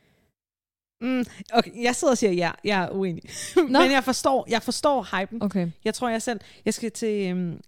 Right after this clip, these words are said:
Speaker 1: til Sverige lige om lidt, og så skal vi på, øhm, eller i Liseberg, er det det, det hedder? Jeg er ikke sikker. Øh, sådan, øh, Göteborgs,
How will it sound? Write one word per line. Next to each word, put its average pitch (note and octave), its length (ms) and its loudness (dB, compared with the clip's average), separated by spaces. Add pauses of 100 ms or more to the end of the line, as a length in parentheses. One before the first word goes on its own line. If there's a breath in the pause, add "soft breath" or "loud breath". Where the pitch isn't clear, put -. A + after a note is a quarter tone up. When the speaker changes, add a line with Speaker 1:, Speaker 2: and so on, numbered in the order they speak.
(160)
Speaker 1:
til G#3+ 120 -4
Sverige G3 300 -2
lige F3 120 -6
om E3+ 80 -6
lidt, E3 240 -8
og F3+ 100 -10
så G3 120 -8
skal F#3+ 200 -4
vi F#3+ 200 2
på, E3+ 420 2
øhm, D#3 420 -2 (100)
eller E3+ 220 -2
i F#3 440 -6 (140)
Liseberg, A3 480 -2 (240)
er G3 40 -10
det G3+ 160 -6
det, G#3 80 -4
det A3 100 -8
hedder? G#3 80 -4 (140)
Jeg F3+ 80 -4
er F3 40 -2
ikke F#3 120 -8
sikker. - 180 -6 (480 loud breath)
Øh, F#3 260 4
sådan, G3 300 -2
øh, C#3 240 -6
Göteborgs, G#3+ 840 2